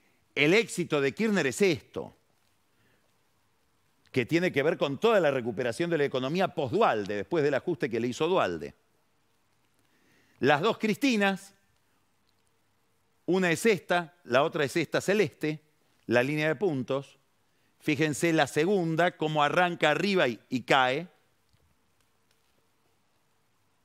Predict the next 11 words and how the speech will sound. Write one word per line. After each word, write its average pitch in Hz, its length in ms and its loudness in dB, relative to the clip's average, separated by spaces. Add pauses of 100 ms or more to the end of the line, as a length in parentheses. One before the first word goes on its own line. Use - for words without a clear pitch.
(1600)
Y 247 300 2 (840)
Alberto 190 440 2
Fernández, 185 760 0 (1800)
que 147 140 2
lo 156 120 2
tenemos 175 480 -2 (380)
en 170 180 -2
esta 233 280 2
línea, 190 600 -2 (1300)
y 170 160 2
esto, 190 580 -2